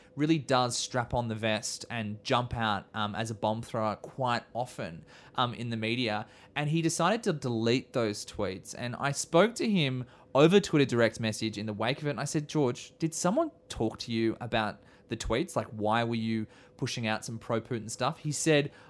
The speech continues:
"I deleted them as it was a distraction and people were misinterpreting my views."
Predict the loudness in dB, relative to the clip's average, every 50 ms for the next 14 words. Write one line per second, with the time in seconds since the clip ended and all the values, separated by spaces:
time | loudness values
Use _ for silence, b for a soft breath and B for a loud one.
0 | b b -2 0 2 2 4 6 6 6 6 6 4 0 -2 -2 -2 -2 -2 -2
1 | -2 -2 -2 -2 -2 -2 -2 -4 -4 -4 0 2 2 2 2 0 -2 -4 -4 -4
2 | -4 -6 -4 -4 -4 -4 -2 -2 0 2 2 2 0 0 -2 -2 -2 -2 -2 -4
3 | -4 -4 -4 -2 -2 -2 -2 -4 -6 -6 -4 -4 -4 -4 -4 -6 -6 -4 -2 0
4 | 0 0 0 -2 -4 -6 -10